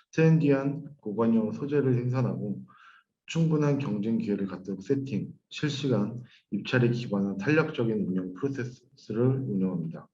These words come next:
네이버 지에프에이 운영 전략에 대해 말씀드리겠습니다. 지에프에이 운영을 하실 때 세 가지 주의사항을 말씀드리겠습니다. 일, 그룹 내 소재들이 충분한 경쟁의 기회를 가지고 있는가? 이, 소비자가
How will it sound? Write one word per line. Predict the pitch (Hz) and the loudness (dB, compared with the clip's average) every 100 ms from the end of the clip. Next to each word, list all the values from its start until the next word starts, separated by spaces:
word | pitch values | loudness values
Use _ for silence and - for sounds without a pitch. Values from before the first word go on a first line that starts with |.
| _ - | _ 2
네이버 | 113 123 127 | 4 6 6
지에프에이 | 127 131 127 127 123 | 6 4 4 4 4
운영 | 104 127 131 | 4 4 4
전략에 | 120 113 110 | 4 2 -2
대해 | 92 90 98 92 | -4 -4 -4 -6
말씀드리겠습니다. | 90 90 95 92 82 - _ - _ | -10 -4 -4 -2 -8 -14 _ -20 _
지에프에이 | - 147 143 147 139 135 | 2 4 4 6 8 8
운영을 | 110 113 120 110 101 | 6 4 2 2 0
하실 | 101 104 - - | -2 -4 -8 -4
때 | 113 - - - | -4 -4 -10 -6
세 | 147 | 0
가지 | 156 156 135 | 2 2 2
주의사항을 | - 101 98 104 98 98 90 | 0 0 0 -2 -2 -2 -4
말씀드리겠습니다. | 85 - 110 92 92 82 - _ 85 - _ - - _ _ | -8 -4 -4 -4 -6 -10 -18 _ -20 -20 _ -20 -20 _ _
일, | 127 104 - - - _ _ | 0 0 0 -6 -14 _ _
그룹 | - 117 120 120 | 0 4 4 4
내 | 127 131 131 | 4 4 2
소재들이 | 127 - 151 151 113 113 101 | 0 -4 -2 0 0 -2 -2
충분한 | - 160 160 156 147 | -4 -4 -2 0 0
경쟁의 | - 104 101 110 104 | 0 0 0 0 -2
기회를 | - 98 101 | -2 -2 -2
가지고 | 95 92 101 98 | -4 -8 -2 -2
있는가? | 82 - 87 85 _ _ _ _ | -2 -8 -16 -18 _ _ _ _
이, | 92 165 - - - - _ | -6 -6 -8 -14 -20 -20 _
소비자가 | - 156 165 156 110 98 104 | -6 4 6 6 4 0 -2